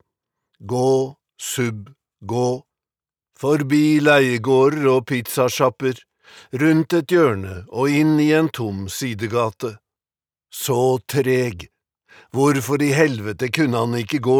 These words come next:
litt fortere? Rundt enda et hjørne og inn i et uopplyst smug,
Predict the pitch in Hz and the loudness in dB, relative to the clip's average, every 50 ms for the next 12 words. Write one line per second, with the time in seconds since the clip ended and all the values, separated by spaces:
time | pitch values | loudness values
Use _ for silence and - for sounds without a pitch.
0 | 135 127 127 127 110 - - 151 131 - - 131 117 143 139 107 - _ _ _ | 2 2 -2 -4 -6 -6 -4 -4 -4 -4 -4 -4 -4 -4 -4 -6 -10 _ _ _
1 | _ _ _ _ _ _ _ _ _ _ _ _ _ - _ _ - 143 165 175 | _ _ _ _ _ _ _ _ _ _ _ _ _ -20 _ _ -2 0 2 4
2 | 180 180 175 160 - 190 185 180 165 151 147 156 156 165 170 165 - 180 180 165 | 4 4 2 2 2 2 4 4 4 4 4 4 6 4 4 2 2 0 2 2
3 | 147 113 98 92 92 95 104 120 131 139 143 139 135 139 143 143 147 156 151 - | 2 0 -2 -6 -8 -6 -4 -2 -2 0 0 0 0 2 2 2 2 2 2 0
4 | 180 175 147 123 113 110 104 - 120 123 131 131 131 131 - - - - - 123 | 0 0 0 0 0 -2 -2 -4 -6 -6 -4 -4 -4 -6 -8 -10 -12 -14 -12 -12
5 | - - 131 120 110 110 101 82 76 82 | -8 -6 -4 -4 -4 -4 -6 -10 -12 -18